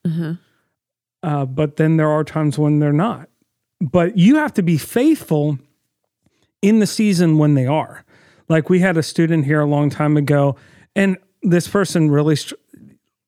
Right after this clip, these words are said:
Speaker 2: I mean, all the people that know us know who we're talking about because we've kind of talked about it. Uh, but there was a season where this person didn't wanna be in the season that God had 'em.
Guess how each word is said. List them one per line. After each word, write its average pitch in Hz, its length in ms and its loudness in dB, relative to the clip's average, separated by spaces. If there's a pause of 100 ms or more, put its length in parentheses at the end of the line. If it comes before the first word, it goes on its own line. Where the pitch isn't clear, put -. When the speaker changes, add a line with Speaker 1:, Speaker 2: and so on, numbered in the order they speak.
(180)
Speaker 2:
I 160 120 -2
mean, 135 360 -2 (240)
all 160 120 0
the 151 120 0
people 143 300 -2
that 131 160 -4
know 135 200 -2
us - 300 -8
know 143 160 2
who 135 160 0
we're 113 160 -8
talking 139 400 -4
about 131 260 -2
because 143 320 -2
we've 139 220 -2
kind 135 220 -4
of 123 100 -6
talked 147 260 -4
about 127 280 -2
it. 143 160 -4 (520)
Uh, 143 260 2 (200)
but 175 240 2
there 190 120 2
was 214 160 2
a 196 80 0
season 208 520 0
where 175 160 2
this 180 200 -2
person 208 760 0
didn't 190 260 0
wanna 202 160 0
be 175 320 2
in 175 80 4
the 170 80 2
season 170 440 0
that 156 140 0
God 143 220 -2
had 202 300 -2
'em. 165 200 2